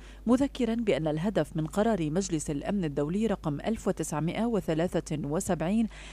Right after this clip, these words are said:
كان حماية الشعب الليبي وتسهيل المهام الإنسانية. وحذر زوما حلف شمال الأطلسي من استخدام حملته العسكرية في ليبيا لاغتيال سياسي للعقيد معمر القذافي حسب قوله.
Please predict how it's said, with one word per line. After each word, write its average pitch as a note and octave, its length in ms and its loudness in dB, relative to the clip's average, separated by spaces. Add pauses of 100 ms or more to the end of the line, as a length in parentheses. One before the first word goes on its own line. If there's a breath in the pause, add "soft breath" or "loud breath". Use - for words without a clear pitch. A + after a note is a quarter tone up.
(120 loud breath)
كان C4 260 6
حماية G3+ 580 2
الشعب D#3+ 380 -2
الليبي D#3 500 0
وتسهيل E3+ 540 0
المهام D#3 420 0
الإنسانية. D3+ 800 -2 (720 loud breath)
وحذر A#3+ 560 6
زوما F3 360 2
حلف G3 300 -2
شمال D#3+ 400 0
الأطلسي D3+ 560 -2
من E3+ 160 2
استخدام E3+ 560 0
حملته D#3+ 480 -2
العسكرية D#3+ 580 -2
في D3+ 180 -2
ليبيا F3+ 380 2 (340 loud breath)
لاغتيال B3 680 0
سياسي D#3+ 560 0
للعقيد F3 720 -2
معمر D#3 460 0
القذافي D#3+ 680 0 (300 loud breath)
حسب - 440 -4
قوله. D3+ 340 0